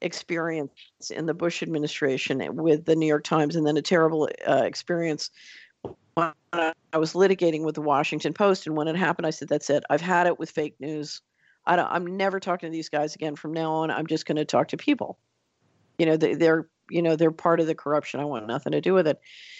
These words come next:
So I started to just, as I did radio shows, people would email me questions and I would answer the questions. And I kept trying to answer the questions, and it just got bigger and bigger. And so I started an email listserv, and I just kept answering questions and questions.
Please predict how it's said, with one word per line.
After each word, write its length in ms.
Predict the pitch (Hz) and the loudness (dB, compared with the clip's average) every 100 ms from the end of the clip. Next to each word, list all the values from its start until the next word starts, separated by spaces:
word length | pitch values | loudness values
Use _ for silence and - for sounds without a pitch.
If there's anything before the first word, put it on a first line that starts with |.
| - - | -20 -12
So 500 | - 220 208 185 - _ 175 | 0 4 6 4 2 _ 0
I 160 | 185 | 0
started 640 | 190 - - 226 233 285 - | -2 -10 -6 -2 -2 -4 -6
to 180 | 214 | -8
just, 460 | 208 - 180 180 - | -8 -4 -2 -2 -4
as 200 | - 175 | -2 0
I 100 | 180 | 0
did 180 | 185 185 | -2 -4
radio 300 | 190 180 147 | -4 -4 -4
shows, 260 | - 160 156 | -2 -4 -4
people 360 | - 170 180 | -6 -6 -2
would 120 | 180 - | -2 -2
email 360 | 175 170 165 | -2 0 0
me 140 | 165 160 | 0 -2
questions 540 | - 131 - 185 202 | 2 2 2 -4 0
and 80 | 202 | 2
I 100 | 190 | 2
would 120 | 185 | 2
answer 300 | 175 170 - | 0 -2 -4
the 80 | 175 | -4
questions. 480 | 208 233 - 165 147 | 0 0 -2 -10 -8
And 100 | 135 | -8
I 60 | |
kept 160 | 160 135 | -6 -8
trying 280 | - 156 160 | -8 -8 -6
to 120 | 110 | -6
answer 240 | 156 160 - | -6 -6 -8
the 120 | - _ _ | -10 _ _
questions, 500 | - 139 - 170 196 - - - - - - | 0 0 0 -6 -6 -10 -20 -20 -20 -16 -2
and 160 | 180 | 0
it 100 | 170 | 2
just 220 | 165 170 - | 0 -2 4
got 240 | 160 160 | 2 2
bigger 260 | 156 160 165 | -4 -4 -6
and 140 | 165 | -2
bigger. 400 | 156 143 165 185 | -2 0 0 0
And 140 | - 156 | -2 -2
so 160 | 156 | 2
I 60 | 156 | 2
started 460 | - 180 156 160 143 | 2 0 2 0 -2
an 180 | 147 160 | -6 -4
email 400 | 160 165 156 156 | 0 2 2 2
listserv, 520 | 160 - 160 143 175 | 0 0 0 2 2
and 100 | 151 | -2
I 60 | |
just 160 | 156 156 | -4 -4
kept 180 | 151 - | -2 0
answering 380 | 156 160 151 151 | -2 -2 -4 -2
questions 520 | 143 156 - 151 147 | 2 2 0 -6 -6
and 80 | 135 | -2
questions. 460 | 143 151 170 170 | -2 0 -4 -10